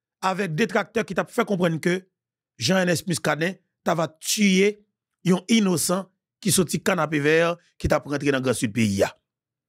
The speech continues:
Je souhaite que moun canapé vert tende et comprenne. Il y a plusieurs interventions qui faites. Muscadet était parlé dans l'émission Teriel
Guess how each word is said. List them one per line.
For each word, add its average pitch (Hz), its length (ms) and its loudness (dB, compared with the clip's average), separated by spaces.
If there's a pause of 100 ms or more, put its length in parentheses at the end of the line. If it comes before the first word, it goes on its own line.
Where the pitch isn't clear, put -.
(480)
Je 170 60 2
souhaite 311 300 0
que 247 360 0
moun 214 200 4
canapé 170 360 -2
vert 190 340 2
tende 165 240 0
et 180 260 0
comprenne. 147 440 0 (560)
Il 208 60 2
y 277 40 6
a 311 40 0
plusieurs 208 760 2
interventions 156 460 0
qui 135 100 -6
faites. 160 300 -2 (520)
Muscadet 247 380 2
était 240 160 0
parlé 160 460 -2 (320)
dans 170 100 0
l'émission 160 300 0
Teriel 139 520 2